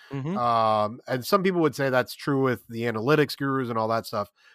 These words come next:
Speaker 2: Uh, but it doesn't surprise me. They've tried to get ahead somehow, um,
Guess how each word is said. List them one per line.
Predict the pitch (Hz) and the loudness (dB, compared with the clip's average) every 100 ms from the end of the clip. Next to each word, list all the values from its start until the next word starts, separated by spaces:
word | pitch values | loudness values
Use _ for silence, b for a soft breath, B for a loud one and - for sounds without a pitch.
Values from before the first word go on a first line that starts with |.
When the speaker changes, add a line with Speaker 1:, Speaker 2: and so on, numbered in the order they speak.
| b | b
Speaker 2:
Uh, | 117 113 | -6 -4
but | 139 | 0
it | |
doesn't | 160 170 135 | 0 0 -4
surprise | 117 127 120 | 2 2 2
me. | 117 | -2
They've | 117 123 | -4 -4
tried | - 160 170 | 0 0 0
to | |
get | 143 139 | -2 -2
ahead | 123 95 - 127 110 | -2 -2 -4 -4 -4
somehow, | - 131 117 127 127 123 117 b b b b | -6 -6 -2 0 0 -2 -4 b b b b
um, | 117 113 110 107 104 101 113 | -6 -2 0 0 -2 -6 -16